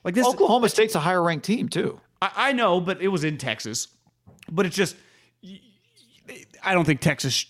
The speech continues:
Speaker 1: thinks they should be losing to Oklahoma State, even though you're right. They're
Speaker 2: No, they
Speaker 1: good.
Speaker 2: don't. <laughs> No, that's a good point.
Speaker 1: That I, I just, people are expecting, like, Sark to be, like, maybe Lane was the better version of the two of them.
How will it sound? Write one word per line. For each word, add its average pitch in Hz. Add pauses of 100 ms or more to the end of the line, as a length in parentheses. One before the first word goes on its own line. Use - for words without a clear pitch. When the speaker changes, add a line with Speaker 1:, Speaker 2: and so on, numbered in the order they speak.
Speaker 1:
thinks 139
they 127
should 120
be 113
losing 110
to 107
Oklahoma 101
State, 107
even 123
though 110
you're 113
right. 95
They're 110
Speaker 2:
No, 139
they 131
Speaker 1:
good. -
Speaker 2:
don't. -
<laughs> -
No, 123
that's -
a -
good 196
point. 123
Speaker 1:
That 151
I, 180
I 208
just, 175
people 233
are 190
expecting, 196
like, 143
Sark 190
to 170
be, 160
like, 147
maybe 262
Lane 190
was 147
the 151
better 147
version 131
of 123
the 110
two 123
of 95
them. 76